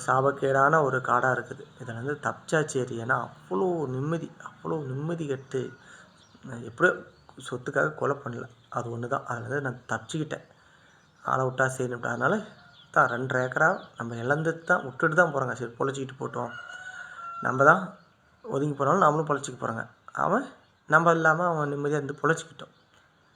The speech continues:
அதுதான் அண்ணன், அக்கா, ஆ, சொந்த பந்தம், பங்காளி எல்லாத்தையும் விட்டுட்டு ஒரு பக்கம் நவுந்து இதுக்கு மேல நம்ம போற ஒரு சுச்சுவேஷனு.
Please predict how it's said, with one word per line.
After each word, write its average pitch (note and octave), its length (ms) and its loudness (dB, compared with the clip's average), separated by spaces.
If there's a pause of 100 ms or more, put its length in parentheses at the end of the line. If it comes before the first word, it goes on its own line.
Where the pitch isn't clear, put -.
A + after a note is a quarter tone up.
(220)
அதுதான் C#3 320 2 (480)
அண்ணன், B2+ 460 -6
அக்கா, B2 460 -6 (1300)
ஆ, A#2+ 300 -6 (120)
சொந்த C3 260 -4
பந்தம், B2 40 -8
பங்காளி B2 480 -4
எல்லாத்தையும் B2 260 -4
விட்டுட்டு D3 300 -6
ஒரு C3 120 0
பக்கம் C3+ 300 -2
நவுந்து D3+ 440 -2
இதுக்கு C3+ 180 -4
மேல C3 140 -2
நம்ம B2+ 280 -6
போற B2 200 -2
ஒரு A#2 180 -8
சுச்சுவேஷனு. B2+ 540 -14